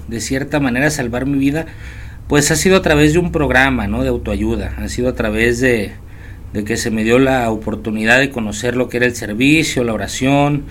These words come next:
la parte del apadrinamiento. Pero esto no deja de, de, de sonar en mi vida, ¿no? La parte de las exigencias, del vivir, eh, en busca del reconocimiento, de la parte material.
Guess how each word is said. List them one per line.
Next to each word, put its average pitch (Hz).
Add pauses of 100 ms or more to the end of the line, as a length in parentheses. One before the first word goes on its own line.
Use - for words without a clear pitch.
(380)
la 110
parte 120
del 123
apadrinamiento. 113 (1000)
Pero 151
esto 208
no 165
deja 180
de, 127 (680)
de, 131
de 131
sonar 123
en 170
mi 131
vida, 143
¿no? 120
La 135
parte 123
de 143
las 113
exigencias, 117
del 107
vivir, 104 (220)
eh, 107
en 107
busca 113
del 120
reconocimiento, 110
de 113
la 101
parte -
material. 110